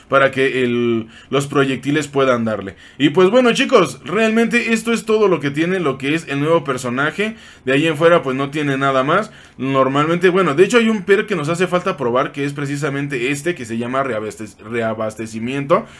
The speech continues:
Y nos dice que eliminar a un enemigo hace que suelte un kit de suministros. Si recoges un kit de suministros, volverás a equiparte con tus artefactos comprados.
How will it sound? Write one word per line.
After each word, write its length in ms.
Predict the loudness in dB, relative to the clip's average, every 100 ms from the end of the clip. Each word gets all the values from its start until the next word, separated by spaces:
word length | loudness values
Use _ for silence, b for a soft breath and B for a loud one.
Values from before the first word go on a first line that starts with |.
| B
Y 140 | -2 0
nos 140 | 2
dice 200 | 0 -2
que 100 | 2
eliminar 500 | 0 0 -2 0 0
a 60 | 0
un 180 | -2 0
enemigo 560 | -2 -2 -2 0 -2 B B B
hace 260 | -2 -2
que 140 | -4 -6
suelte 480 | -2 -2 2 0 0
un 220 | -4 -4
kit 240 | -4 0
de 100 | 0
suministros. 380 | 2 0 2 2 0 0 0 -2 -4 B B
Si 160 | -2 0
recoges 520 | 0 0 -2 -2 -2
un 160 | -4 -2
kit 220 | -4 -2
de 100 | -4
suministros, 800 | -2 -2 -2 -2 -2 0 0 -2 B B
volverás 500 | 4 6 6 4 2
a 60 | -2
equiparte 640 | -4 -4 -4 0 -2 -2
con 240 | -4 -4
tus 200 | -4 0
artefactos 720 | 2 2 -2 -2 -2 -2 -4 -2
comprados. 640 | -6 0 2 2 0 -6